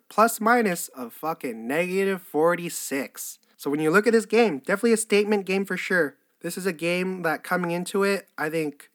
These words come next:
Warriors definitely had circled, as well as K D definitely, but either way, prior to that, I think a lot of people were very skeptical of the Warriors in that, oh, they played, they played a fairly weak schedule so far, but for a team that a lot of people have, like, penciled in coming out the East,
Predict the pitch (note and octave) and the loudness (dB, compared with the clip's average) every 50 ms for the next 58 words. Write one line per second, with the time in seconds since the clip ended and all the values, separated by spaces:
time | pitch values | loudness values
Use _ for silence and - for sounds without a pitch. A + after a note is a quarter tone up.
0 | _ _ - C3 C3+ E3 G3 G#3+ A3+ A3 A3 G#3+ A#3 G#3+ G#3+ A3 G3+ G#3+ G#3 G3 | _ _ -10 -4 0 2 4 4 4 4 4 2 0 2 2 2 2 2 2 2
1 | - - G#3+ G#3+ G#3+ - A3 G#3+ F3+ C#3+ C3+ C#3+ D#3 D#3+ C#3+ - - - C#3+ C3+ | 0 0 0 2 2 2 2 2 2 2 0 0 0 0 -2 -2 -6 -6 -6 -6
2 | C3 C3+ D#3 E3+ D#3+ F3 F3 F3 - F#3+ F#3 F3+ F3 D#3 C#3+ D3 C#3+ C#3 B2+ - | -6 -6 -8 -8 -6 -6 -6 -6 -6 -8 -8 -6 -6 -6 -6 -6 -4 -4 -6 -8
3 | - - E3 F3 E3+ E3 D3+ C#3 D3+ D#3+ D#3 D3+ D3+ E3 - _ _ _ - - | -10 -10 -6 -2 0 0 2 2 0 0 0 -2 -2 -4 -8 _ _ _ -6 -2
4 | D3+ E3+ G#3 A#3 B3 - G3 E3 E3+ G3+ A3 G3 - - - D3+ E3+ F#3+ G3+ F#3+ | 0 2 2 2 0 0 -2 0 4 6 6 6 4 0 -2 -2 0 0 -2 -2
5 | F3 D#3+ D#3+ D#3+ E3+ F3+ E3+ - F#3+ F3+ F3+ F#3 F3+ F3 E3 D3+ D3 C#3+ D3 _ | -2 0 0 0 0 -2 -4 -8 -8 -8 -6 -2 -2 0 0 -2 -4 -6 -10 _
6 | _ _ _ _ _ _ _ _ - D3 C3 A#2+ D#3 D#3+ D#3 C#3+ - - - E3 | _ _ _ _ _ _ _ _ -10 -8 -6 -2 -2 -2 -2 -4 -6 -6 -6 -6
7 | E3 - F3 - - D#3 C#3+ C#3 C#3 C3 C3+ C#3 C#3 C#3 C#3 C3+ C3 C#3 C3+ C3+ | -6 -6 -10 -6 -6 -4 -2 -2 -2 -2 -2 -2 -2 -2 -4 -4 -4 -6 -4 -4
8 | C3 C3 B2 B2+ _ _ _ _ _ _ _ _ - - C3+ C3+ C3+ C#3 C#3 C#3+ | -4 -4 -6 -8 _ _ _ _ _ _ _ _ -10 -8 -6 -4 -2 -4 -4 -4
9 | - D#3+ D3+ D3 C#3 C#3 C#3 _ - - C#3+ C#3+ - D#3 D3 C#3+ - - D#3 D3 | -4 -2 0 0 0 -2 -4 _ -8 -8 -6 -4 -4 -4 -4 -4 -4 -4 -2 0
10 | D3 C#3 C3+ C3 C3+ C#3 C3 - - - C3 C3 C#3+ C#3 B2+ - C#3 B2+ - - | 0 0 0 -2 -4 -6 -6 -8 -8 -8 -6 -4 -6 -6 -6 -8 -10 -12 -10 -10
11 | B2 A#2+ A#2 A2+ - D3+ D3 C#3 B2+ A#2 - _ _ _ _ _ - C3+ C3 B2+ | -10 -10 -10 -6 -2 0 0 0 0 -2 -6 _ _ _ _ _ -8 -8 -8 -8
12 | - - G3+ A3+ A3 G3+ E3+ D3+ D3+ D#3+ F3 F3+ - - G3+ - E3+ D#3 D3 D3+ | -6 -4 -2 0 0 0 0 0 2 0 0 -2 -4 -8 -10 -6 -6 -6 -4 -2
13 | D3+ D#3 D#3 C#3+ D3 C3+ B2+ B2+ - - D#3+ D#3+ D3 - D#3 C#3+ D3+ D#3+ D#3 C3+ | -2 -2 -2 -4 -6 -8 -8 -8 -10 -8 -8 -8 -6 -6 -4 -2 -2 -2 -2 -4
14 | - D3 D3 D3 D3+ D3 C#3+ - G#2 C3 F#3 F3+ E3 - - - _ | -6 -4 -4 -2 -2 -4 -6 -8 -10 -8 -8 -8 -8 -10 -14 -20 _